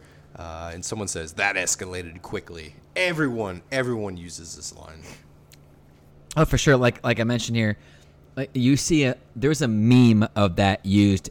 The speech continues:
Speaker 2: every day somewhere where it's,
Speaker 1: Yeah.
Speaker 2: it's, uh, Ron, Ron Burgundy in the chair with the beard, and it's like, <laughs> "That escalated quickly." I mean, look at co-, like, this co-, this whole covid thing. Like, that's, you know, like,
Speaker 1: Yeah.
Speaker 2: uh, it, it, it can be, it, it, it's used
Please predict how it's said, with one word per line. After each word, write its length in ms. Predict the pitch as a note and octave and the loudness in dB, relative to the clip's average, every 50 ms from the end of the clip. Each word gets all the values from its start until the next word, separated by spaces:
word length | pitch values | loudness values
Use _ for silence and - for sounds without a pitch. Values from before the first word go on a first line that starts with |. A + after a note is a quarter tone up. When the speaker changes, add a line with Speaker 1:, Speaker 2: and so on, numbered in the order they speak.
| - - - | -16 -6 0
Speaker 2:
every 240 | G#2+ G#2+ F#2 G2+ F#2+ | 0 2 2 2 4
day 300 | F#2+ F#2+ F#2 F2+ E2+ E2 | 4 4 4 4 2 0
somewhere 560 | D2+ - - G2+ F#2 F2 E2+ D#2+ D#2 D#2+ D#2+ - - | -2 -2 -2 0 0 0 -2 -2 -4 -6 -8 -8 -2
where 140 | A2+ A2+ A2+ | 2 4 4
it's, 160 | A2 - - | 4 2 -2
Speaker 1:
Yeah. 100 | B2+ C3 | -4 -4
Speaker 2:
it's, 320 | - A#2+ G2+ G2 - - - - | 0 -2 -2 -2 -2 -6 -8 -4
uh, 260 | G#2 G2 F2+ F2 F2+ - | -2 0 0 0 -2 -2
Ron, 300 | A#2 A2+ B2 A#2+ A#2 A2 | 2 2 4 4 4 4
Ron 260 | A#2+ A#2 A#2+ A#2+ A2 | 4 4 4 4 6
Burgundy 300 | G#2+ A2+ A2 G#2+ G#2+ G#2 | 6 6 6 6 4 4
in 80 | G2+ F#2 | 4 4
the 80 | F#2+ F#2+ | 2 0
chair 200 | - - A#2 A2+ | 2 2 4 4
with 120 | A#2+ A#2 | 4 4
the 60 | - | 2
beard, 300 | F#2+ E2 G#2 G#2 A2+ A#2+ | 0 -2 0 0 0 -2
and 80 | G#2+ G2+ | -4 -4
it's 80 | - - | -6 -6
like, 320 | - - - - - - | -8 -6 -4 -4 -2 2
<laughs> 0 | |
"That 140 | - G#3 - | 2 0 0
escalated 480 | - - - D3 D#3 - D#3+ C3 A2+ - | 0 -6 -4 -4 -4 -4 -6 -10 -10 -8
quickly." 480 | - - D3+ F3 - A2 F2+ F2+ F#2+ - - - - - F3 - D3+ - _ - - - _ | 0 0 0 0 0 -2 -4 -4 -6 -6 -10 -18 -16 -14 -14 -14 -14 -16 _ -20 -20 -14 _
I 60 | - B2+ | -2 2
mean, 220 | B2 B2+ B2 G#2+ - - - | 2 2 2 0 -4 -6 0
look 140 | - D3 E3 | 2 4 4
at 100 | F3 - | 4 2
co-, 100 | - - | 0 0
like, 100 | D#3 D#3 | 0 2
this 140 | C3+ D3+ - | 2 2 0
co-, 180 | - - F3+ D#3+ | 6 4 6 6
this 160 | D3+ D3+ - | 6 2 4
whole 140 | F3+ E3+ E3 | 6 4 4
covid 340 | - F3 A3+ C#4+ A3 F3 B2 | 6 6 6 6 6 6 4
thing. 360 | - C3 A2 F#2+ F2+ F2+ E2+ - - - | 4 2 2 2 0 -2 -8 -12 -10 -4
Like, 120 | A2 G#2 | -2 0
that's, 180 | A2 A2+ G#2+ - | 0 0 -2 -2
you 160 | - C#3+ B2+ A2+ | -4 -2 -2 0
know, 60 | A2+ | 0
like, 220 | A2 G#2+ G#2 G2 | 0 -2 -2 -2
Speaker 1:
Yeah. 100 | - B2 | -4 -6
Speaker 2:
uh, 40 | C3+ - - | -6 -6 -6
it, 80 | B2+ C#3+ C#3 - - | -2 -2 -2 0 0
it, 120 | C3+ C3 | 0 0
it 80 | C#3+ C#3 | 0 0
can 120 | - E3 | 0 -2
be, 80 | D3 D3 | -2 0
it, 200 | - D3 - - | 0 0 2 4
it, 200 | C#3 A#2+ - - | 2 2 2 -2
it's 220 | - C#3 - - C#3+ | -4 -4 -4 0 4
used 340 | D3 D3+ D3 C3+ - - | 6 6 6 4 2 -2